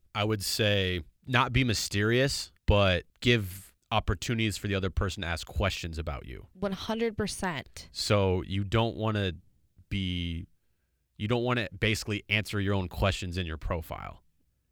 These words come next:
Speaker 1: because then you just are like, "Okay, well, I don't, I'm not, I don't have to ask that person anything."
Speaker 2: Yeah,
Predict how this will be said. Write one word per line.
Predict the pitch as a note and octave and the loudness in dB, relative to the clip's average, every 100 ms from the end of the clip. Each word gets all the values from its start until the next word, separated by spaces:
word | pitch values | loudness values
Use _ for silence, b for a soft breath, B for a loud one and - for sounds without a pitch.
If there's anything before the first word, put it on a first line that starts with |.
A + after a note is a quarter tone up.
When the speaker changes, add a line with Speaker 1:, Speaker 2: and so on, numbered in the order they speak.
| - | -10
Speaker 1:
because | A2 A#2+ F#2+ | 0 2 2
then | F#2+ A#2 A#2 | 6 6 6
you | A2 | 2
just | G#2 G2+ - - | 2 2 0 0
are | |
like, | G2+ G2 | 0 4
"Okay, | G3 F#3 F#3 | 2 4 4
well, | B2+ D3+ D#3+ - | 8 6 6 4
I | A#2+ | 4
don't, | C#3+ - - G#2+ | 4 0 -4 2
I'm | B2 | 2
not, | C3 C3+ - | 2 0 2
I | |
don't | A#2+ | 2
have | C#3 | 4
to | C3+ | 4
ask | C3+ | 2
that | B2+ | 2
person | C3 A2+ A2 | 0 0 0
anything." | E2+ E2 D2+ - _ _ _ _ | -2 -4 -6 -14 _ _ _ _
Speaker 2:
Yeah, | G3 A3+ | -4 0